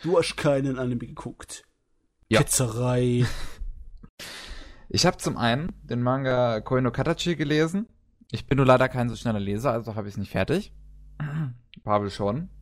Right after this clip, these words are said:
Speaker 2: Der hätte bestimmt noch ein bisschen mehr dazu gesagt. Allerdings kann ich jetzt einfach mal meine Meinung dazu, ähm, abgeben, soweit wie ich's gelesen hab, Kapitel siebzehn.
Speaker 1: Okay.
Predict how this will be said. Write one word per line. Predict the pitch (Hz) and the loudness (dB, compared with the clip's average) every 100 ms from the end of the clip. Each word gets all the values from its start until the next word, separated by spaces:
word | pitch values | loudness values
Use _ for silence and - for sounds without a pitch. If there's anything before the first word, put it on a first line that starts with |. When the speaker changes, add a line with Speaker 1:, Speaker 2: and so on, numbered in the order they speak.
| - | -6
Speaker 2:
Der | |
hätte | 104 101 | -4 -4
bestimmt | 95 - 113 110 | -6 -4 -4 -2
noch | 110 | -4
ein | 107 | -2
bisschen | 110 - 104 | -4 -2 -2
mehr | 104 | 2
dazu | 127 - 147 | 0 0 0
gesagt. | 143 156 170 - - - | 4 2 2 -8 -14 -10
Allerdings | - 117 127 135 - | 0 2 2 0 0
kann | 139 120 | 2 2
ich | 117 - | 2 2
jetzt | 147 | 4
einfach | 147 151 151 | 4 4 4
mal | 151 | 4
meine | 143 151 | 2 2
Meinung | 147 151 151 | 2 0 -2
dazu, | 160 - 156 151 | -6 -4 -2 0
ähm, | - 151 143 143 139 | 0 0 0 -4 -6
abgeben, | - 143 - 143 | -6 -6 -4 -4
soweit | 123 127 135 | 0 0 0
wie | |
ich's | 127 - | -2 -4
gelesen | - 123 139 | -2 0 0
hab, | 135 | -2
Kapitel | 120 117 107 | -2 -4 -2
siebzehn. | 113 117 156 160 - _ _ - 139 | -2 0 -2 -2 -6 _ _ -8 -6
Speaker 1:
Okay. | - 123 135 | -2 0 0